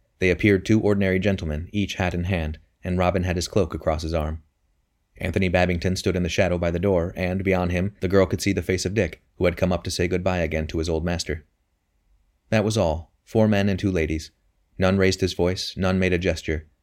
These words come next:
The home party spoke of the journey and of their hopes that all would go well. The travellers, or rather the leader, for Robin spoke not one word, good or bad, said that he was sure it would be so.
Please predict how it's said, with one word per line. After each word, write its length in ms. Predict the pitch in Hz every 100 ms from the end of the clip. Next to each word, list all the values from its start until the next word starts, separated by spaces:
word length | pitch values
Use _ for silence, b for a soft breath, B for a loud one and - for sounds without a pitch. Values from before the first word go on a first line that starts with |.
| _ _ _
The 80 | 87
home 220 | 107 110
party 240 | 98 95
spoke 260 | 92 95 90
of 100 | 92
the 60 |
journey 360 | 90 87 85 90
and 120 | 87
of 80 | 85
their 120 | 90
hopes 220 | 90 92 -
that 100 | 87
all 140 | 85
would 100 | 85
go 140 | 87
well. 340 | 87 90 82 - _ _ _
The 60 | 98
travellers, 520 | - 95 87 90 98
or 100 | 92
rather 280 | 90 87 87
the 100 | 82
leader, 380 | 101 90 92 b b
for 160 | - 85
Robin 260 | 80 82
spoke 240 | 82 80 82
not 160 | 80
one 200 | 78 80
word, 400 | 82 85 82 98
good 180 | 92 80
or 80 | 78
bad, 320 | 85 80 - b
said 200 | - 101
that 120 | 98 98
he 80 |
was 120 | 95 87
sure 180 | 117
it 100 | 98
would 120 | 82 98
be 120 | 98
so. 280 | - 78